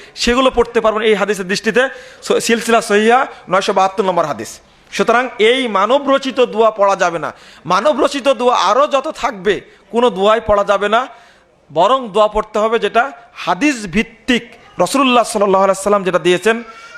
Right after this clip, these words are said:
সহিহ মুসলিম প্রথম খণ্ড, দ্বিতীয় খণ্ডের বাহাত্তর পৃষ্ঠা একটা হাদিস বর্ণিত হয়েছে, "মান আমিলা আমালান লাইসা আলাইহি আমরুনা ফাহুয়া রাদ।" কেউ যদি কোনো আমল করে, সেই আমলটার নির্দেশ আমি মোহাম্মদ যদি না দিই,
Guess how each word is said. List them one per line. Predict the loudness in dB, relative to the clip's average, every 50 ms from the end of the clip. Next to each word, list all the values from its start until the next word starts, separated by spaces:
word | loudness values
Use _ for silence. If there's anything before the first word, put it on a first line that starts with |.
| -6 0
সহিহ | 0 2 2 2
মুসলিম | -2 -4 -4 -4 -2 -2 -2
প্রথম | -2 -2 -2 -2 -2 -2 0
খণ্ড, | -2 -2 -2 -2
দ্বিতীয় | -4 -4 -2 0 0 0
খণ্ডের | 2 0 0 0 0 0
বাহাত্তর | 0 0 -2 -2 -4 -4 -8 -8
পৃষ্ঠা | -6 -6 -4 -2 -2
একটা | 0 0 0
হাদিস | 0 0 0 0
বর্ণিত | -2 -2 -2 -2 0 0
হয়েছে, | 0 0 2 2 0 0 0 -4 -14 -20 -20 -20 -20 -20 -20 -12 -4 0
"মান | 0 0 2 0
আমিলা | 0 0 0 0 0 0 2 4 4
আমালান | 2 2 0 0 0 0 0 2 0 0
লাইসা | 0 0 0 0 0 0 0 0 0
আলাইহি | 2 0 0 0 -2
আমরুনা | -4 -2 -2 0 0 0 0
ফাহুয়া | 0 0 0 2 2
রাদ।" | 0 0 -2 -6 -20 -20 -20 -20 -20 _ _ _ 0
কেউ | 0 2 2 2
যদি | 0 0 0 0 0 -4
কোনো | -2 -4 -2 0 0
আমল | 0 0 0 0 0 0 -2 -2
করে, | -4 -2 0 2 2 2 2 2 0 -4 -10 -18 -20 -20 -12
সেই | -6 0 0 2
আমলটার | 2 2 0 -2 -2 -2 -2 0 0 -2 -2 -2
নির্দেশ | -4 -6 -6 -2 0 -2 -2 -2 -2
আমি | -4 -2 -2 -2 0
মোহাম্মদ | 0 0 0 0 -2 -2 -4 -2
যদি | -2 -4 -2
না | -2 0 0 0 0 0
দিই, | 0 0 0 0 0